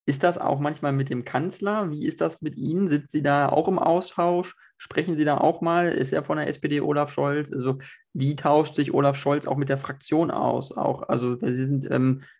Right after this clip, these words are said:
ne, sozialpolitischer Sprecher der Fraktion. Also wie ist da auch der, der Turnus, sage ich mal? Re-, tauscht man sich regelmäßiger aus? Telefoniert man ab und zu mal oder hat man physische Treffen vor Ort im, im Bundestag oder im Kanzleramt? Also wie muss man sich das so vorstellen?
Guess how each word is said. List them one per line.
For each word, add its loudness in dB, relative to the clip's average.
ne, 0
sozialpolitischer 0
Sprecher -2
der 0
Fraktion. -4
Also 2
wie 0
ist -6
da 4
auch 2
der, 2
der 4
Turnus, 4
sage -2
ich -12
mal? 0
Re-, 0
tauscht -2
man 0
sich -6
regelmäßiger 0
aus? 4
Telefoniert 0
man 4
ab 2
und -2
zu -4
mal 0
oder 0
hat -6
man -6
physische -2
Treffen -2
vor -4
Ort 0
im, -2
im -4
Bundestag 0
oder -2
im -6
Kanzleramt? -2
Also 4
wie 4
muss 6
man 6
sich -2
das -2
so -4
vorstellen? -4